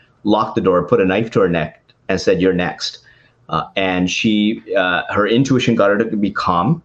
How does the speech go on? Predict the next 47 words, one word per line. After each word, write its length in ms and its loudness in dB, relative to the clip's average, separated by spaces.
Her 160 2
relational 540 2
intuition 580 -2
super 500 0
heightened 420 0
to 60 -2
make 200 0
sure 160 0
that 240 -2
this, 240 -4
this 200 -2
guy 300 0
just 200 -6
stays 280 0
calm, 380 -2
and 100 -4
she 80 0
does 160 0
exactly 460 -2
what 100 2
he 60 0
says. 500 -2
He 140 -2
chokes 340 0
her, 400 -2
he 100 -4
assaults 440 -2
her, 180 2
he 140 -2
asked 280 -4
her 60 -10
to 60 -8
clean 220 -2
the 60 2
blood, 220 0
which 160 -2
she 140 -4
refused. 580 -2
She 140 -2
got 180 2
an 120 2
intuitive 440 2
moment. 340 2
Her 60 0
intuition 380 -2
said, 240 0
"Now." 560 -2